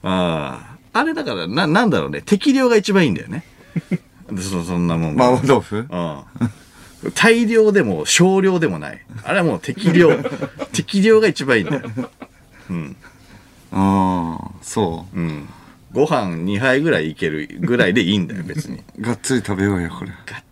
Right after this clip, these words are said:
Speaker 1: つりっていうか、うん、だから酒飲むからがっつりはいらないんだよな。
Speaker 2: うん。
Speaker 1: 麻婆。いや、気持ちはね、
Speaker 2: 麻婆。
Speaker 1: ありがたいけどね。
Speaker 2: うん。
Speaker 1: うん。なんかおもてなしで麻婆ってあんま聞いたことないし。
Speaker 2: 麻婆春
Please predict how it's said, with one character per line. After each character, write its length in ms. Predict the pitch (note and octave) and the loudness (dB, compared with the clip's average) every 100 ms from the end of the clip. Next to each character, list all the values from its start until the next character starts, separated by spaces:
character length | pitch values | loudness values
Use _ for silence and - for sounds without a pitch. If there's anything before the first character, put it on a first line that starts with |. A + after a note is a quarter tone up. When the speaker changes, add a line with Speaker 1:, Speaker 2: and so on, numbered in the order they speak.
| _ - | _ -12
Speaker 1:
つ 360 | - - G#3+ | -6 -4 -4
り 120 | G3 C#3 | -2 0
っ 80 | C3 | -2
て 200 | G#2+ F2+ | -2 -6
い 40 | |
う 60 | D2+ | -6
か、 80 | - | -6
う 80 | F2+ | -4
ん、 240 | E2+ D2+ D2+ | -2 -4 -6
だ 100 | D#2+ | -8
か 20 | |
ら 40 | - | -6
酒 300 | - - D#4+ | -8 -8 -8
飲 40 | E4+ | -2
む 160 | A#3 | 0
か 80 | - | 0
ら 60 | D#3 | -2
が 120 | F3+ | -4
っ 60 | - | -6
つ 140 | - E4+ | 2 4
り 80 | A2+ | 6
は 60 | |
い 80 | E2+ | 4
ら 120 | C3 | 4
な 80 | F3 | 4
い 60 | G#2+ | 2
ん 40 | |
だ 80 | G#1+ | -2
よ 100 | A#1+ | -6
な。 340 | C2+ C#2+ - - F#2+ | -6 -6 -8 -6 0
Speaker 2:
う 20 | |
ん。 500 | F#2+ F#2 F2+ F2 F2 | 2 2 0 -2 -4
Speaker 1:
麻 260 | D#2+ D2 C2+ | -2 -2 -4
婆。 280 | B1+ G#1+ - - - | -8 -12 -16 -20 -10
い 40 | C#2+ | -8
や、 140 | C#2 | -6
気 100 | - | 2
持 220 | B2+ D3+ | 6 6
ち 80 | A#2 | 6
は 120 | B2+ | 2
ね、 120 | C3+ | 0
Speaker 2:
麻 80 | D#3 | -4
婆。 0 | |
Speaker 1:
あ 40 | G2 | -6
り 100 | D#2 | -8
が 100 | D#2 | -8
た 100 | D#2 | -8
い 60 | |
け 100 | A#1+ | -8
ど 100 | B1 | -12
ね。 360 | A1+ F#2+ D#3+ A3 - - - - - | -6 -2 -2 -4 -12 -20 -20 -16 -6
Speaker 2:
う 40 | |
ん。 40 | G2 | -2
Speaker 1:
う 20 | |
ん。 720 | F#2+ F#2+ F#2 F2+ E2+ E2+ B1 - - - | 0 0 0 -2 -4 -8 -12 -18 -20 -12
な 60 | F#2 | -8
ん 20 | |
か 60 | - | -4
お 60 | |
も 140 | D#3+ D4+ | -4 -6
て 120 | D#4+ | -8
な 120 | D4 | -10
し 140 | - C4 | -10 -8
で 100 | G#3+ | -6
麻 280 | G#3 A3 | -2 -2
婆 120 | F#2+ C2+ | -4 -6
っ 40 | |
て 80 | - | -6
あ 40 | |
ん 20 | |
ま 60 | D#3 | -6
聞 120 | - | -2
い 40 | D#3 | 0
た 100 | C#3 | 0
こ 60 | |
と 80 | B2+ | 0
な 80 | F#3 | 2
い 20 | |
し。 20 | |
Speaker 2:
麻 60 | G3 | 4
婆 80 | G3 | 2
春 200 | F#3+ | 0